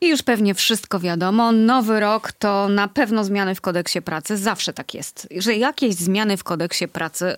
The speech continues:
są. E, zapowiadaliśmy w roku ubiegłym zmiany w pracy zdalnej, nie weszły, być może wejdą w tym roku, o tym zaraz powiemy, ale na pewno już mamy nowelizację, któr-, m, mamy zmianę, e, e, ustawy o wynagrodzeniu minimalnym.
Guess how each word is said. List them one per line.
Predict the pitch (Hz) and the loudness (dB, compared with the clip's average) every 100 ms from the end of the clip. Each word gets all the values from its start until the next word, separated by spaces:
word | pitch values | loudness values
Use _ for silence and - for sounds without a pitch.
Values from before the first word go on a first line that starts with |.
| - | -4
są. | 185 - 151 160 - - - - - | -6 -4 -4 -4 -10 -10 -8 -8 -2
E, | 196 | -2
zapowiadaliśmy | 180 226 302 277 277 285 277 | 0 -2 2 2 2 2 2
w | 233 | 2
roku | 247 240 233 | 0 2 2
ubiegłym | 190 214 185 208 208 | 2 0 2 2 2
zmiany | 202 180 170 | 0 -2 -2
w | - | -4
pracy | - - | -6 -4
zdalnej, | 208 254 240 214 | 0 2 4 4
nie | 165 | 4
weszły, | 170 208 214 | 2 0 0
być | 170 170 | -2 -2
może | 180 170 | -2 -2
wejdą | 165 165 | -2 -2
w | 165 | -4
tym | - 170 | -2 -2
roku, | 175 170 | -2 -4
o | |
tym | 165 180 | -2 0
zaraz | 180 165 165 | 0 -4 -6
powiemy, | - 180 269 269 - | -6 0 4 4 4
ale | 202 196 | 0 2
na | 202 | 2
pewno | 208 269 262 | 2 4 4
już | 247 240 | 4 2
mamy | 226 220 208 | 2 4 2
nowelizację, | 196 185 190 185 214 240 233 | 2 2 2 0 0 0 -2
któr-, | - - 226 226 208 | -6 0 2 2 2
m, | 196 185 - | 2 2 0
mamy | 175 165 151 | -2 -2 -4
zmianę, | 160 185 285 247 - - | 0 2 4 4 2 -4
e, | 175 175 175 175 - - - - - | -2 -2 -4 -6 -10 -12 -12 -14 -4
e, | 208 202 | 0 0
ustawy | - 196 - 226 214 226 - | -2 -4 0 0 2 0 2
o | 185 190 | 0 2
wynagrodzeniu | 190 208 196 190 160 160 160 170 _ | 2 2 2 -2 -2 -2 -2 -4 _
minimalnym. | 190 214 254 254 226 202 160 156 151 - | 4 6 8 6 6 4 2 0 -2 -2